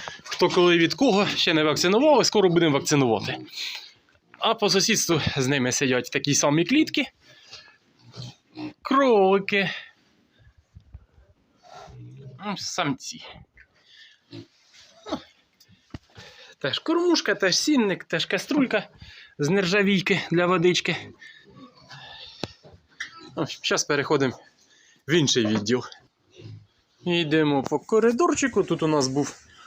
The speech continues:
гусятник і качатник літній такий. Ну, так як нравиться нам кролики, ми поставили сюди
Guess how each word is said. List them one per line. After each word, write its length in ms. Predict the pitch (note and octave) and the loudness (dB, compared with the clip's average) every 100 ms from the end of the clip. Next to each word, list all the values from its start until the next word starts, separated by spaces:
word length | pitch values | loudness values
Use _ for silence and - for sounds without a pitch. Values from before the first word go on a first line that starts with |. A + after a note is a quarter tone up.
| - - | -20 -10
гусятник 600 | - G3+ A#3 E3+ D#3 C3+ | 0 2 2 2 0 -2
і 60 | C3 | -2
качатник 560 | B3 C#4 C#4 B3+ B3 - - | 0 0 0 0 -2 -4 -6
літній 380 | F3+ G#3 G#3 G3 | -2 0 0 0
такий. 360 | G3 F#3 F#3+ - _ _ - - _ _ _ - | 0 -2 -2 -4 _ _ -20 -20 _ _ _ 0
Ну, 320 | D3+ C#4+ D#4 - - | 4 6 4 0 -6
так 200 | - E3+ | -4 -2
як 100 | D#3+ | 0
нравиться 400 | E3+ E3+ C#3+ D3+ | 0 2 2 2
нам 160 | C#3 B2 | 0 0
кролики, 460 | G3 C4+ B3 A#3+ - - _ _ - _ _ _ _ - | 2 2 2 0 -4 -12 _ _ -20 _ _ _ _ -4
ми 360 | D3 G3 A3+ - _ _ _ | 0 0 -2 -4 _ _ _
поставили 640 | D#3+ - - F#3 G#3 G3 F3+ | -4 -2 2 4 4 4 2
сюди 420 | - C#3 D3+ | 0 0 0